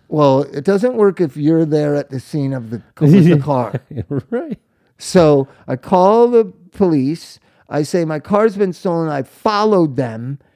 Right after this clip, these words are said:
Speaker 1: and they've now just
Speaker 2: Oh.
Speaker 1: abandoned it on Bolsa Chica Beach," right?
Speaker 2: Mm-hmm.
Speaker 1: So I'm, I'm here, uh, you know, I want the cops to get the car out. I don't know what I was thinking.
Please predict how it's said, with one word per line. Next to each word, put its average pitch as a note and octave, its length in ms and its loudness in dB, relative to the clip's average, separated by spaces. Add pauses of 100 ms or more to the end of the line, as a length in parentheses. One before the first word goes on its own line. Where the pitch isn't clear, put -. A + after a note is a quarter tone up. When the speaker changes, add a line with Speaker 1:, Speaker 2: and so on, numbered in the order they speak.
(220)
Speaker 1:
and D#3 180 -2
they've D#3+ 140 -2
now F#3+ 240 0
just F#3+ 200 2
Speaker 2:
Oh. D#3+ 80 6 (120)
Speaker 1:
abandoned G3+ 460 0
it F#3+ 120 2
on E3 240 0
Bolsa D#3+ 340 -4
Chica D#3 300 -8
Beach," - 500 -12 (500)
right? D3 300 -4 (300)
Speaker 2:
Mm-hmm. D#2 320 -12 (520)
Speaker 1:
So E3 200 2
I'm, D#3 280 2
I'm D3+ 280 0
here, G#3+ 500 4 (220)
uh, D#3+ 280 -6
you F#3 340 -4
know, C#3+ 120 -2
I C#3 80 -4
want E3 200 -4
the D3+ 80 -12
cops G#3+ 520 -8
to A3+ 80 -10
get G#3 220 -6
the G#3+ 80 -2
car B3 340 -4
out. B3+ 200 -6
I B3+ 80 -2
don't C#4+ 160 -2
know C4 80 0
what B3+ 260 0
I C4 80 2
was B3+ 200 -2
thinking. A3 680 -8